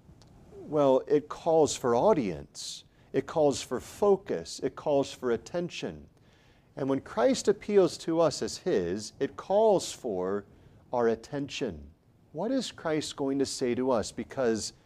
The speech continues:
we are his. Now, we would count it a great privilege if he simply said, "O my servant, O my slave." That would be a privilege. We need to understand that.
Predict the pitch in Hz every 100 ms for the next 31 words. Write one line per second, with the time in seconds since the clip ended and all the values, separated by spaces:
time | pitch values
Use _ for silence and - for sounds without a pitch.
0 | _ _ _ 113 160 196 156 139 - 202
1 | 90 - - - - _ _ _ _ _
2 | _ - - 170 151 135 - 139 160 196
3 | 170 135 123 - - 170 156 135 123 120
4 | 139 127 - 202 131 113 107 - - -
5 | _ - 147 - 151 - 196 180 170 156
6 | - 151 123 120 117 - - 156 175 160
7 | 151 143 127 - - 214 220 123 107 120
8 | - - - - 170 170 156 151 147 -
9 | 220 226 160 90 78 - - 175 247 277
10 | 220 220 196 269 277 135 98 71 - -
11 | - _ _ _ _ _ _ _ _ -
12 | 180 220 202 190 175 - 226 226 233 139
13 | 101 92 -